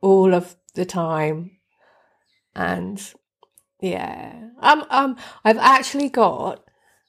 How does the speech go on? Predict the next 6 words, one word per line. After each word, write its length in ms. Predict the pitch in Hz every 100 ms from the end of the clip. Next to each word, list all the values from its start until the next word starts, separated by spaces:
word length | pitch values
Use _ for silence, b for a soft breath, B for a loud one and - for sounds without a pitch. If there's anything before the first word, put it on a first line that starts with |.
| _ _
a 40 | 190
whole 340 | - 208 208
day 500 | 208 214 214 175 175
to 160 | 170 208
myself 720 | 180 180 - 190 190 185 - _
tomorrow 720 | - 180 165 151 151 170